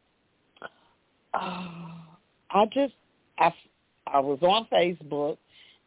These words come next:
and you kept popping up. The remix kept coming up in my news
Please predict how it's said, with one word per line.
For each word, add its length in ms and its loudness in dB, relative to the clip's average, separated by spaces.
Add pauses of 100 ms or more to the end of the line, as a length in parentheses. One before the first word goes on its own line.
and 500 4
you 80 -4
kept 280 0
popping 420 0
up. 240 -6
The 60 -6
remix 400 -6 (140)
kept 240 -4
coming 280 -4
up 180 -2
in 120 -4
my 120 -4
news 320 -6